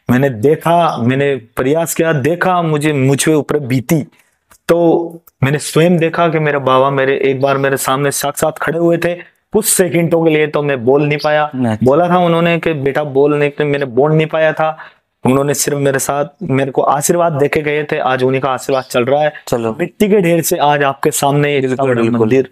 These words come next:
Speaker 2: बहुत बढ़िया।
Speaker 1: निर्माण कर दिया।
Speaker 2: हाँ।
Speaker 1: मैंने कुछ नहीं लगाया, सब भक्तों ने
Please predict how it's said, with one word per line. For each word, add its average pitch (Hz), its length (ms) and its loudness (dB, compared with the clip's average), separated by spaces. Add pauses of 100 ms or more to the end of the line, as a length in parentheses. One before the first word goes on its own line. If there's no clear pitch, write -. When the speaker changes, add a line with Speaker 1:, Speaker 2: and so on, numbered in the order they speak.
Speaker 2:
बहुत 123 240 0
बढ़िया। 123 300 2
Speaker 1:
निर्माण 165 340 0
कर 147 180 -4
दिया। 151 260 2
Speaker 2:
हाँ। 104 300 -2
Speaker 1:
मैंने 127 200 0
कुछ 147 280 -2
नहीं 151 120 -2
लगाया, 156 300 0
सब 139 360 -6
भक्तों 143 300 -2
ने 143 240 -2